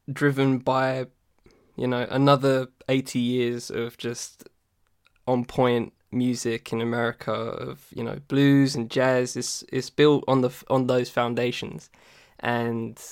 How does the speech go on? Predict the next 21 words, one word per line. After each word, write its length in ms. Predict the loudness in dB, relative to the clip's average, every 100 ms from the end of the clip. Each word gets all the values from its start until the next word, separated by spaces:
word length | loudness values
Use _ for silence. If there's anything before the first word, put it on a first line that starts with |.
| -8
uh, 360 | -6 -4 -4 -8 _ _
that's 300 | -4 -4 -2
why 400 | 0 2 0 -2 -4
I 120 | -4
think 320 | -6 -12 -12
it 80 | -14
can't 240 | -10 -10 -8
die, 240 | -8 -8
because 680 | -10 -10 -6 -6 -6 -10 -12 -14
<laughs> 60 |
simply 460 | -12 -6 -4 0 0
it 60 | 0
just 220 | -4 -2
has 260 | 0 -2 -6
the 120 | -6 0
deep, 220 | 0 0
the 80 | 2
roots 240 | 2 0
are 60 | -4
too 200 | -4 0
deep, 320 | 0 0 -6